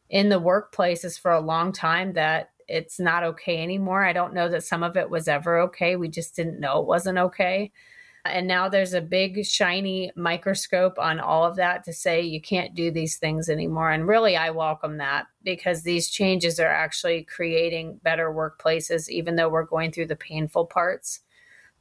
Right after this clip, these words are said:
of trying to figure out that change. So when I think about the biggest change factor, it's career mobility.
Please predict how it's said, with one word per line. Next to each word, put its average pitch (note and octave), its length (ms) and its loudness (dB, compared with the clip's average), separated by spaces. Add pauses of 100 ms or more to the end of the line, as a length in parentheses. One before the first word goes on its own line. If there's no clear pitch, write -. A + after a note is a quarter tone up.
of F#3 140 2
trying F#3 280 2
to E3+ 40 -4
figure E3+ 300 -2
out D#3+ 240 0
that F3 160 2
change. F3+ 320 -2
So G3+ 120 2
when F#3+ 140 2
I G#3 140 2
think G#3 240 -2
about E3+ 260 -2
the E3+ 80 -4
biggest E3+ 480 -2
change D#3+ 360 -4
factor, D#3 680 -2 (300)
it's F3 180 0
career D#3+ 380 2
mobility. D#3 760 0